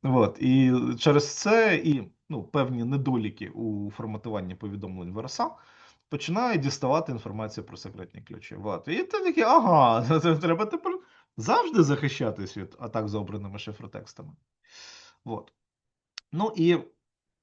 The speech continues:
Що дивовижно, що хоча на той момент вже існувало там умовно штук п'ять різних механізмів,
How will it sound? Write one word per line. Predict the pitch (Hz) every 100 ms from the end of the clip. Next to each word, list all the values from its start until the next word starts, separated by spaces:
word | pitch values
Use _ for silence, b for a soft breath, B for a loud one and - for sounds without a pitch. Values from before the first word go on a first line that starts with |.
| _ _
Що | - 147
дивовижно, | 127 117 104 90 - -
що | - 117
хоча | 160 - 185
на | 180
той | 214 185
момент | 170 160 127
вже | 113 143
існувало | 117 - 123 110 98
там | 104 104
умовно | 113 113 101 101
штук | - 107 -
п'ять | 123 95 85 120
різних | 113 107 107 -
механізмів, | 135 123 104 90 - - _